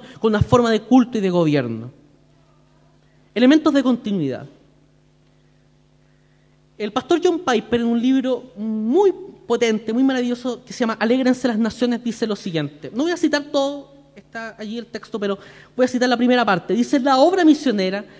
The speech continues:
no es la meta final de la iglesia, lo es la adoración. Las misiones existen porque la adoración no existe.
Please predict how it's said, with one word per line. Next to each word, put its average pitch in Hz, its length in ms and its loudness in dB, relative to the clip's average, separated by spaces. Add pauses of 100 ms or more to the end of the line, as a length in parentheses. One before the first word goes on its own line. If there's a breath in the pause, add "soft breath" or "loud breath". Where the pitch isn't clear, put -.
(160 loud breath)
no 254 160 4
es 359 80 2
la 330 180 4
meta 311 260 2
final 269 500 4
de 196 100 2
la 156 80 2
iglesia, 131 500 -6 (720 soft breath)
lo 240 140 6
es 302 80 6
la 302 120 4
adoración. 247 680 0 (720 soft breath)
Las 247 140 6
misiones 277 440 6
existen 247 840 -4 (360 soft breath)
porque 233 300 4
la 240 100 6
adoración 240 680 4
no 185 60 2
existe. - 640 -10